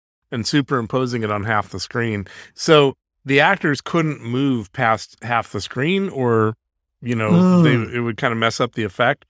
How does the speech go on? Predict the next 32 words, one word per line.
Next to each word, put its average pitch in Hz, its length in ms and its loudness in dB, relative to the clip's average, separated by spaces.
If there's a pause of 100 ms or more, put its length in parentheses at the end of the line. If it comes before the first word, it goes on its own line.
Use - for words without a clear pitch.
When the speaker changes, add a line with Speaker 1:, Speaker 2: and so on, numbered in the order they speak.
(100)
Speaker 1:
<laughs> - 140 -20
So - 280 4 (220)
the 110 80 0
Speaker 2:
Yeah. 180 240 4
Speaker 1:
weird 208 200 6
thing 180 140 4
is 156 120 2
you 160 80 6
have 143 120 4
four 185 380 4
actors 156 400 2
on 120 120 -2
half 135 220 0
the 123 120 -4
screen. 131 360 -2
They're 113 120 0
all 123 120 2
squeezed 143 500 -2
into 127 220 -2
a 113 60 -4
small 123 300 -2
space. 123 420 -2
And 127 120 -2
then 139 120 0
when 127 180 0
Vicky's 147 360 -2
trying 135 180 -2
to 123 40 -4
move 127 240 -2
past 139 360 0
them 120 120 -4
afterwards, 113 380 -4